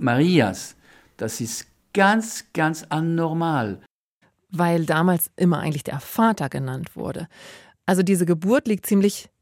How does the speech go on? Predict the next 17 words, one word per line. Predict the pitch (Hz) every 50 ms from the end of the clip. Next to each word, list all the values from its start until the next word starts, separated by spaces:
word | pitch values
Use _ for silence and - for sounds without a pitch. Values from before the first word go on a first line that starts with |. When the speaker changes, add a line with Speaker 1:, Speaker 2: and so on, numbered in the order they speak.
| _ _ _
Speaker 2:
im | 170 165 160 156 -
Dunkeln. | 151 151 160 185 - 247 247 339 453 523 - _ _ _ _ _ _ _ _ _ _
Trotzdem, | - - 165 - - - - 208 202 220 - -
es | - 175 - - -
gibt | - 220 247 - _ -
diese | 220 208 185 196 180
Leben-Jesu-Forschung | 165 170 170 175 170 165 147 139 147 151 160 170 160 - - 165 165 190 - - 220 226 269 381 - _
und | - 180 175 -
auch | 156 151 156 - - _ _
Daniel | - 147 165 165 156 151
Marguerat | 151 143 143 147 143 147 139 - 151 156 190 226
hat | 208 196 190 - - - - _ _ _
gerade | - 165 - 139 135 - 202 196 185 - _
sein | - - 160 180 208 196
Buch | 165 180 214 247 - -
auf | - 165 - -
Deutsch | _ 143 160 190 226 - - -